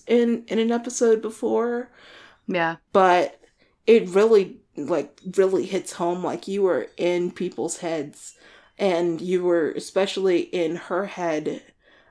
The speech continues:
Speaker 1: when she's dealing with migraines and, like, can't, can't leave. You, you can't just leave if you have a
Speaker 2: Mm-hmm.
Speaker 1: migraine. Nobody knows. You're just sitting there trying to slowly, like, hide from the light and not throw up.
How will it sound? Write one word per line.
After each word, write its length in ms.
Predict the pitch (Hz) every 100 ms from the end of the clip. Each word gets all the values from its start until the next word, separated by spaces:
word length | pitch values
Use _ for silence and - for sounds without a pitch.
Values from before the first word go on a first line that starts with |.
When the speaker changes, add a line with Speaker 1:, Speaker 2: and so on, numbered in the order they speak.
| _ -
Speaker 1:
when 400 | 180 175 160 165
she's 420 | - 143 165 170
dealing 460 | - 180 170 165
with 160 | 160 170
migraines 720 | 160 151 151 143 147 151 - -
and, 260 | 156 156
like, 300 | 151 127 - - _ _ -
can't, 420 | - 180 165 - _ _ _ _
can't 380 | - 277 294 185
leave. 400 | 214 269 - -
You, 140 | 226
you 220 | - 240
can't 300 | 254 294 302 285
just 180 | 294 233
leave 480 | 302 220 - - _ _
if 100 | 214 202
you 60 |
have 100 | 214
a 20 | 208
Speaker 2:
Mm-hmm. 80 |
Speaker 1:
migraine. 400 | 208 190 165 175 196
Nobody 440 | 214 233 226 220
knows. 640 | 208 175 175 240 - - - - - -
You're 180 | - 226
just 220 | 220 226
sitting 320 | - 226 220 202
there 240 | 196 190
trying 400 | 208 220 190 202
to 120 | 202
slowly, 520 | 185 208 190 190 190 185
like, 260 | 175 139
hide 560 | - 202 151 107 143 - - -
from 220 | 208 196
the 80 | 175
light 520 | 160 101 117 - - _ - - - _
and 500 | - 170 165 160 -
not 360 | 196 180 165 -
throw 220 | 170 -
up. 220 | 120 -